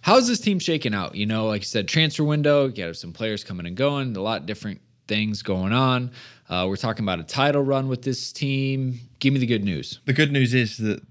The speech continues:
Speaker 2: they still look really good. They lost to West Ham, but it was one of the better performances of the season. It was a frantic, frenetic game, and unfortunately, they handed West Ham a two nil lead. And I mean,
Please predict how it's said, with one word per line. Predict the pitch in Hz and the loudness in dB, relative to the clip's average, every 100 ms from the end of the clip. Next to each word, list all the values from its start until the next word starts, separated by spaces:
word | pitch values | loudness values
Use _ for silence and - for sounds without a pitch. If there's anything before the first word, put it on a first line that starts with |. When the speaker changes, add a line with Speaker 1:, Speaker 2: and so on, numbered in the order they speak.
| _ | _
Speaker 2:
they | - 104 | -4 -2
still | - 110 | 0 0
look | 104 | 0
really | 95 92 | -2 -2
good. | 87 87 - - - - - _ - _ _ | -2 -6 -6 -18 -20 -20 -20 _ -20 _ _
They | - 117 | -2 2
lost | 135 131 | 2 -2
to | - | -4
West | 113 107 - | -4 -4 -4
Ham, | 113 98 87 | -2 -2 -4
but | 90 95 | -6 -8
it | - 101 | -6 -8
was | 98 98 - - | -8 -10 -14 -16
one | 101 110 | -8 -6
of | 113 104 - | -6 -10 -16
the | |
better | 95 - 101 104 | -16 -8 -8 -8
performances | 92 - 98 92 78 90 | -12 -8 -6 -6 -8 -12
of | 85 | -12
the | - | -12
season. | - 101 90 85 | -6 -4 -4 -10
It | 82 | -10
was | 90 90 - | -10 -10 -12
a | |
frantic, | - - 120 110 113 - - - | -14 -10 -4 -2 -2 -4 -10 -6
frenetic | - 87 104 - 82 | -4 0 -2 -2 2
game, | 101 95 87 | 4 2 0
and | 90 85 | -4 -4
unfortunately, | 95 95 110 110 - 95 92 90 | -4 0 2 2 0 -4 -2 -4
they | 90 92 | 0 0
handed | 90 98 95 92 | 2 2 2 0
West | 95 90 - | 0 0 0
Ham | 92 90 90 - - - - - - - | 0 0 -4 -12 -16 -16 -16 -18 -12 -2
a | 98 | 4
two | 117 | 6
nil | 98 92 | 8 6
lead. | 101 87 | 2 2
And | 98 | 0
I | |
mean, | 98 90 90 | 0 0 -4